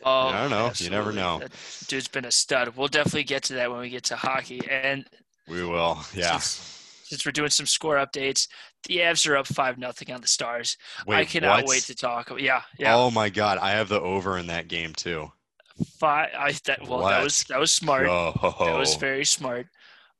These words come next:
Speaker 1: Um,
Speaker 2: <laughs> Let's
Speaker 1: I'm,
Speaker 2: go.
Speaker 1: I, I'm so glad we, we, by the way, everyone, we adopted, uh, two more gamblers.
Speaker 2: Who?
Speaker 1: Uh, so now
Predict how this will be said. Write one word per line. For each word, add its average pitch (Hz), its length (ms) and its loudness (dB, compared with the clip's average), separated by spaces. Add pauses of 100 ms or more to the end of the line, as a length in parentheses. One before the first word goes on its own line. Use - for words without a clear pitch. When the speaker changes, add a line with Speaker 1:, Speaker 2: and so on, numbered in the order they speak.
(180)
Speaker 1:
Um, 123 520 0
Speaker 2:
<laughs> 123 160 -2
Let's - 280 -4
Speaker 1:
I'm, - 60 -14 (100)
Speaker 2:
go. 92 120 0
Speaker 1:
I, 156 260 2
I'm 180 100 -4
so 311 200 -2
glad 165 280 4
we, 156 160 -2
we, 151 180 -10 (800)
by 160 160 0
the 160 120 0
way, 131 160 4
everyone, 139 460 -2 (200)
we 135 200 -6
adopted, 131 760 -2
uh, 120 300 -6
two - 160 -4
more 131 200 -2
gamblers. 127 640 -6 (420)
Speaker 2:
Who? 90 140 0
Speaker 1:
Uh, 120 440 0
so 131 380 2 (120)
now 147 400 4